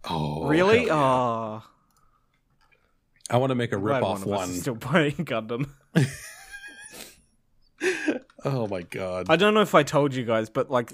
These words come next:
Speaker 2: the person I, I, like, would usually end up buying them from at the store I buy them was like, "You are not allowed to," uh, like, she actually put a ban on me as, like,
Speaker 1: Mm.
Speaker 2: "You finish your shit, then you come back in."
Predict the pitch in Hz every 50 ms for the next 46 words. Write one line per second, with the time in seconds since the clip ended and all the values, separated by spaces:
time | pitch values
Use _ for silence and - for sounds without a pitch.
0 | - 139 131 123 - 156 139 135 135 - 160 147 131 123 120 113 - - - 113
1 | 127 - - 135 - - - - _ - 120 113 110 110 104 104 107 - - 127
2 | 120 123 123 110 127 123 120 123 127 120 - 127 117 117 120 120 107 107 - _
3 | _ - - _ - - - - _ - - 123 - 135 117 113 113 117 117 113
4 | 110 107 - - 107 98 95 98 104 104 104 104 - - 104 98 95 95 - -
5 | - 127 120 110 98 95 101 104 104 98 101 107 107 110 113 110 107 - - -
6 | - - - - 147 170 190 208 202 185 175 175 - 156 143 143 143 151 143 -
7 | 127 - - 143 139 139 143 143 139 - - 170 175 - 160 170 - - - 196
8 | 180 160 - - 170 143 113 95 - 113 110 110 110 101 98 98 95 95 95 95
9 | 101 - 135 113 107 113 107 104 104 - - 135 135 - - 175 - - 208 208
10 | 202 - 202 196 175 - 190 175 165 147 120 117 113 160 147 147 143 139 135 131
11 | - 147 127 110 107 107 107 107 - 120 101 87 90 104